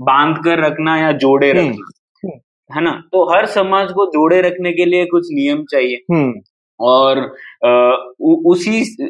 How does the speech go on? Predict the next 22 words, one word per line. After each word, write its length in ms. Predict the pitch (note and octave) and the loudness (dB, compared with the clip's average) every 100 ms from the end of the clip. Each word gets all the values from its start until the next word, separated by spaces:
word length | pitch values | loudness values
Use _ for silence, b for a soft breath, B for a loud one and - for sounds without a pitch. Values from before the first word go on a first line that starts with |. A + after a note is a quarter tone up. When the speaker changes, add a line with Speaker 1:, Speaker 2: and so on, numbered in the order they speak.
| D3+ | -2
Speaker 1:
उसी 260 | D#3+ E3+ F#3+ | 0 -2 0
तरह 280 | F3+ D#3 | 0 0
से 220 | D#3 F3 F3 | -2 0 2
आजादी 540 | A#2+ B2 C#3+ D3+ E3+ | 2 2 2 0 0
के 140 | D#3+ | -2
बाद 300 | D#3+ D#3 D3+ D3+ | 0 0 0 -2
जब, 260 | D3+ D3 - - | -4 -4 -8 -2
अ, 60 | A#2 A2+ A#2+ C#3 | 0 0 -2 -4
एक 140 | C#3+ C#3 | -2 0
नए 260 | C3+ D#3 | 0 0
भारतीय 540 | C#3+ C3+ B2+ B2 C#3 C#3 | 0 -2 -2 -4 -4 -2
समाज 480 | C3+ A#2+ B2 B2 | -4 -2 -2 -4
का 220 | - B2+ B2 b _ | -4 -4 -4 b _
निर्माण 360 | A#2 A#2+ B2+ B2+ | -4 0 0 0
हुआ, 200 | A#2+ B2+ | -2 -4
तो 380 | D3+ G#3+ A3 G#3 | -2 0 0 -2
काफी 720 | - E3 E3 G#3 G3+ F#3+ - B - | -2 -2 0 -2 0 -2 -4 B -6
सवाल 460 | D3+ C#3 C#3+ D#3+ | -2 2 2 2
किए 220 | D#3+ E3 | 0 0
गए 180 | D#3+ F#3 | 0 0
कि 160 | F#3 G#3 | -2 -4
भारत, 460 | D3 C3+ D3+ F3+ | -2 0 0 -2